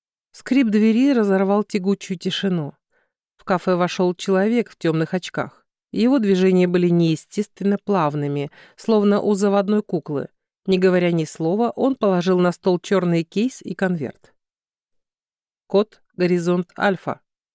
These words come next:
произнёс он глухим, безжизненным голосом, не снимая очков. «Срок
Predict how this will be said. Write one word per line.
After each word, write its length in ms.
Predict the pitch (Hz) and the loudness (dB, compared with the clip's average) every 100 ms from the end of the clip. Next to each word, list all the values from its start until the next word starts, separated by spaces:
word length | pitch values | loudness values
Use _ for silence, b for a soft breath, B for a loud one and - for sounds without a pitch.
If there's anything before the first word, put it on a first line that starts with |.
| _ _ | _ _
произнёс 600 | - 208 208 196 220 214 - | -4 0 2 2 0 -2 -2
он 220 | 196 196 | 0 2
глухим, 520 | 190 185 - 214 247 | 2 0 -2 -4 0
безжизненным 760 | 202 196 190 202 202 208 208 208 | 0 2 2 0 2 2 2 2
голосом, 580 | 214 175 147 - 156 156 | 2 0 -2 -4 -2 -2
не 80 | |
снимая 440 | 151 175 160 160 160 | -2 -2 0 0 -4
очков. 520 | - - 135 - _ _ _ _ _ _ _ - | -6 -8 -8 -10 _ _ _ _ _ _ _ -14
«Срок 520 | - 175 165 - | -4 -2 -2 -6